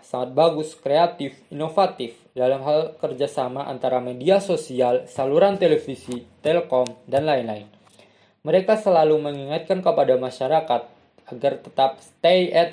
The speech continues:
home. Ingat, stay at home. Supaya penyebaran virus covid sembilan belas, di mana wabah virus ini sudah menyebar ke seluruh dunia,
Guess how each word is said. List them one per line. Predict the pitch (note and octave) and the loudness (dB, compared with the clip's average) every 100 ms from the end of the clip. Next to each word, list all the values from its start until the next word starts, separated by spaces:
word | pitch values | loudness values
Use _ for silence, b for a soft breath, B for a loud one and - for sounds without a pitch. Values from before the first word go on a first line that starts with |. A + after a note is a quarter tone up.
| - | 2
home. | F#3+ F#3+ A#2+ G#2 G#2+ - | 6 6 4 -4 -16 -10
Ingat, | E3 F3+ - - | -2 -2 -2 -8
stay | - - F3 F3+ | -8 2 4 4
at | E3 E3+ - | 2 0 0
home. | D#3+ G3 C3 G#2 - _ b b b b b b b | 2 4 4 -2 -18 _ b b b b b b b
Supaya | b B2+ C#3+ D3+ D#3+ | b -6 0 2 2
penyebaran | E3 C#3+ C3+ C3+ B2+ - | -2 -2 -2 0 -2 -4
virus | - F#3+ F#3+ F#3+ | 0 2 2 -2
covid | - D#3 D#3 D3+ | 0 0 -2 -10
sembilan | C3+ B2+ | -10 -6
belas, | C#3 C3+ - | -2 -2 -4
di | C#3 B2+ | -12 -10
mana | B2+ B2 | -8 -4
wabah | B2+ B2+ F3+ | -2 2 0
virus | F3+ E3+ E3 E3 | 0 -4 -4 -8
ini | D3+ | -8
sudah | D#3 D3 C3+ - C#3 | -8 -4 -6 -6 -12
menyebar | D3 F#3 E3+ G3 F#3 | -2 -2 2 2 0
ke | E3+ | -4
seluruh | - - F3 A3 A#3 A3 F3 D3+ | -10 0 4 6 6 4 0 -4
dunia, | D3+ C#3 A#2+ A#2 B2 | -4 -4 -4 -2 -4